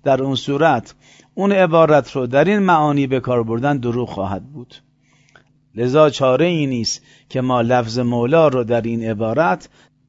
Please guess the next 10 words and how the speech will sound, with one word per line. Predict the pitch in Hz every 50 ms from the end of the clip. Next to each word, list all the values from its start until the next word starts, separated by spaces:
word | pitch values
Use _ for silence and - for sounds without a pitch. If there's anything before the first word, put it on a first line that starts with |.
| _ _ _ -
در | 120 123 120 123
معنای | 123 123 123 120 120 127 151 165 165 156 143 143
اولا | 127 113 117 113 110 113 110 107 104
به | 92 107 107
نفس | 110 123 147 160 165 - - - - 143
و | 165 165
سرپرست | 151 - - 123 113 110 107 95 - 120 113 135 156 160 135 117 - - -
به | 113 107
کار | - - 98 98 95 90
ببریم. | 85 92 90 92 92 92 104 113